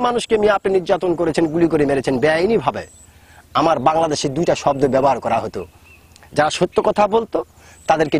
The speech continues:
দাবিয়ে দেওয়া হতো রাজাকার বলে, রাষ্ট্রদ্রোহী বলে। আর এই সাধারণ মানুষগুলি যারা,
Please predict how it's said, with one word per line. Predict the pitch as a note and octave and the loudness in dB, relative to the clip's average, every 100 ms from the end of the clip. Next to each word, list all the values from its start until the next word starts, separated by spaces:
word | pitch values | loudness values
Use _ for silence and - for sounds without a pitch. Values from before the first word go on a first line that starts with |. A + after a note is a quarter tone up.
| D#3+ | 2
দাবিয়ে | D#3 D#3+ C#3+ | 2 0 2
দেওয়া | D3+ C#3+ | 2 0
হতো | C#3+ A#3 - _ _ _ _ - | 0 0 -2 _ _ _ _ 0
রাজাকার | F#3+ F3+ C#3+ A#2 G#2 | 0 2 0 -2 -2
বলে, | F#2+ E2+ _ _ _ _ _ _ - - | -6 -8 _ _ _ _ _ _ -6 -2
রাষ্ট্রদ্রোহী | F#3 - F3+ B2 F#3+ G3 C3 | -2 -2 -2 2 2 2 -2
বলে। | F2+ D#2+ _ _ - - - - - E3+ | -6 -12 _ _ -20 -20 -20 -10 -4 -2
আর | C4 F4+ _ _ - - _ - C3 | -2 -6 _ _ -20 -20 _ -2 0
এই | C3 B2 - - | 0 -2 -6 -2
সাধারণ | E3+ F3+ C4 C#4 | 0 2 0 2
মানুষগুলি | B3 C4 G#3 A3 E3+ | 0 0 0 0 2
যারা, | E3 | 0